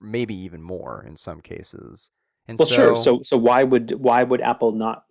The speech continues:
Speaker 2: gladly sell that to somebody who has an Apple Watch Sport?
Speaker 1: That's a good
Speaker 2: I
Speaker 1: point.
Speaker 2: think, I think the difference is gonna be that Apple is going to, um, strategically price out what bands come with.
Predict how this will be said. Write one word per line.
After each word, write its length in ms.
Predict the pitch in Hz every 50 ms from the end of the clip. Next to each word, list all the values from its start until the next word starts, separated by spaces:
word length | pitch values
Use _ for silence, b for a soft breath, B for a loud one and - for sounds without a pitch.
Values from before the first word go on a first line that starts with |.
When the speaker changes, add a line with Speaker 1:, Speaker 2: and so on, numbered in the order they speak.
| -
Speaker 2:
gladly 580 | - - 104 101 107 104 110 110 107 107 110 110
sell 280 | - - - 110 107 110
that 140 | 113 120 -
to 60 | -
somebody 240 | - 117 113 110 104
who 100 | 107 110
has 120 | 101 104
an 80 | 107 104
Apple 240 | 107 107 - 107 104
Watch 220 | 107 107 - -
Sport? 460 | - - - - 71 - - - - _ _ _ _ _ _ _ _ _ _ _ _ _ _ _ -
Speaker 1:
That's 180 | 160 180 -
a 20 | 190
good 120 | 170 170
Speaker 2:
I 80 | 131 135
Speaker 1:
point. 100 | - -
Speaker 2:
think, 160 | 190 208 - -
I 100 | 139 131
think 240 | - - 220 214 -
the 60 | 190
difference 500 | 139 113 123 123 117 - - 143 135 -
is 160 | - 135 123
gonna 160 | - 127 117 110
be 320 | 104 - 110 110 117 120
that 420 | 113 107 104 101 101 - - - _ b b b b b b b _ _ -
Apple 340 | 113 113 - 123 117 113 -
is 160 | 117 113 -
going 260 | 139 113 110 110 107
to, 440 | - - - 113 107 107 104 110 -
um, 460 | - 123 110 107 107 107 107 101 - _ _ _ _ _ -
strategically 840 | - - - - 117 - - - 127 113 - 117 - - 120 117 110
price 480 | - - - - 117 110 110 - - - -
out 500 | 117 110 107 107 107 - - - - - _ _ _ _ _ _ _ _ _ _ _
what 540 | - - 117 113 107 113 117 - 131 107 -
bands 500 | 117 110 110 107 107 107 107 104 - -
come 480 | - - - - - 113 110 107 104 98
with. 320 | 110 110 104 - -